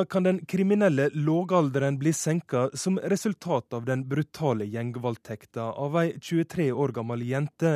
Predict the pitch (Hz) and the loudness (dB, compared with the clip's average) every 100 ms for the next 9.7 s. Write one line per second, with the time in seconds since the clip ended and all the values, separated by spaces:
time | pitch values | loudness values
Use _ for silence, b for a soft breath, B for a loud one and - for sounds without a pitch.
0 | 107 110 104 113 - 113 110 123 127 120 | 0 -6 -8 -12 -8 -6 0 2 2 -2
1 | _ _ B B B B - - 123 - | _ _ B B B B -6 0 0 2
2 | 120 123 135 - 196 196 185 151 170 - | 0 0 -4 -2 0 4 4 4 2 2
3 | 147 156 165 156 165 185 - 113 - 113 | 0 0 0 2 2 2 0 -6 -8 -8
4 | - 131 - 143 123 123 - 143 135 131 | -6 -6 -2 0 0 -2 -2 0 2 0
5 | 113 _ _ B B B B B - 165 | -4 _ _ B B B B B 2 4
6 | 190 196 - 185 190 - 202 147 151 151 | 4 0 -2 -2 0 2 4 6 4 2
7 | 160 151 160 151 190 202 143 147 143 160 | 0 2 2 2 0 0 -2 -2 0 -2
8 | 113 - 127 131 - 117 113 117 120 135 | -4 -4 -4 -4 -4 -4 -4 -8 -6 -4
9 | 139 - - 135 131 - | -2 -4 -2 -2 -2 -6